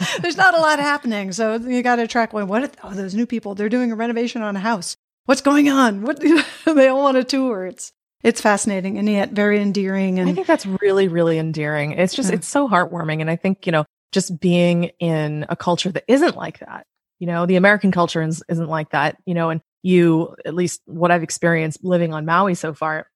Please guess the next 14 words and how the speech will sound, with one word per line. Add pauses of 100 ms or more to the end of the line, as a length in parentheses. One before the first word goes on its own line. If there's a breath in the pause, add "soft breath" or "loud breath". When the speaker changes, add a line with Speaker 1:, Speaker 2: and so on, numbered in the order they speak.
(120)
Speaker 2:
it's
not
quite
like
that,
at
least
not (160)
for (340)
the
people
from
the
mainland.